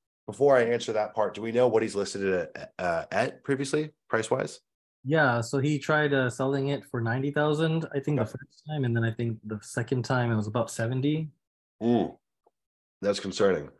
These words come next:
Speaker 1: Have you addressed that with him?
Speaker 2: I haven't talked to him about that, no.
Speaker 1: Okay. So yeah,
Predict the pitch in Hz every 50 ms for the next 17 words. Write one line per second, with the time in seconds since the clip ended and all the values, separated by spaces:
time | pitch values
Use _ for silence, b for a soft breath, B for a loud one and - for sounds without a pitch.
0 | b b b b b b b b _ 131 139 139 147 143 117 95 110 101 104 -
1 | - 127 123 - 139 135 151 151 160 180 - _ _ _ _ _ _ _ _ _
2 | _ _ _ _ _ _ _ 151 151 143 143 147 143 143 131 - 127 117 113 -
3 | 113 107 107 104 - - 104 - 110 113 107 107 104 101 104 - _ _ _ _
4 | _ _ _ - 92 98 90 76 71 - - b b b b b b b b _
5 | _ _ - - 170 170 151 113 -